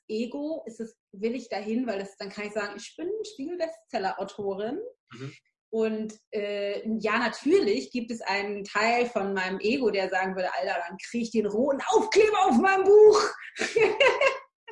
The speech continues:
Speaker 2: Das ist das Ziel.
Speaker 1: Das ist das Ziel.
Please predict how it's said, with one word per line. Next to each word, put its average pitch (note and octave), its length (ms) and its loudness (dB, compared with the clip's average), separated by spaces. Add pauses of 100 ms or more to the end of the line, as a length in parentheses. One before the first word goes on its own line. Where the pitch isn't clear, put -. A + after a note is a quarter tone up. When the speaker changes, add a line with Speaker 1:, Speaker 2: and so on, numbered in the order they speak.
(140)
Speaker 2:
Das - 240 4
ist A4 140 -12
das F#3+ 300 2
Ziel. G3+ 640 2
Speaker 1:
Das F#4+ 160 0
ist D#4+ 300 2
das D#4 480 2
Ziel. E4 640 10